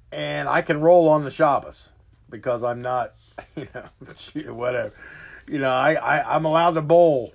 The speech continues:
on Saturdays. I can drive a car and everything. That's the big difference between, only difference between me and Walter, because he questions everything, calls everybody out on their bullshit, and vocally tells them that,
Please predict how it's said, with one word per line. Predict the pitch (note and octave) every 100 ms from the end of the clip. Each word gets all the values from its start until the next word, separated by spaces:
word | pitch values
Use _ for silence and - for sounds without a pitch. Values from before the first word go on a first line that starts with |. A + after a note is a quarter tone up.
| _ -
on | B2+
Saturdays. | B2+ D3 D3 A#2+ G#2 G#2+
I | C3+
can | B2+
drive | C#3+ D3
a |
car | C3 C#3+ D3+ C#3+
and | C#3
everything. | B2+ G2+ F2 F#2
That's | C3 -
the | C#3+
big | F3 A3+
difference | A3 G#3 F3
between, | C3 - D#3+ C#3 - _ _ _ _
only | C3+ F3 F3
difference | E3 D3+ B2+
between | A2+ D3+ D3
me | D3
and | C3
Walter, | D3 D#3 C3
because | C3 C3+ A#2+ - _ _ _
he | A3+
questions | G3 F#3+ E3+ D#3+
everything, | D#3 D#3 D3+ C#3 D3
calls | D#3 F3+
everybody | F3+ E3+ D3+ D3+
out | D#3 D#3
on | C#3+
their | C3+
bullshit, | D#3 F#3 D#3+ B2 A#2+ - _ _ _ _ _ _ _ _ _ _ _
and | D3+ D3+
vocally | F#3+ A#3 F3 D#3
tells | D3 F#3 G#3+ E3
them | D3+ C#3+
that, | C#3 C3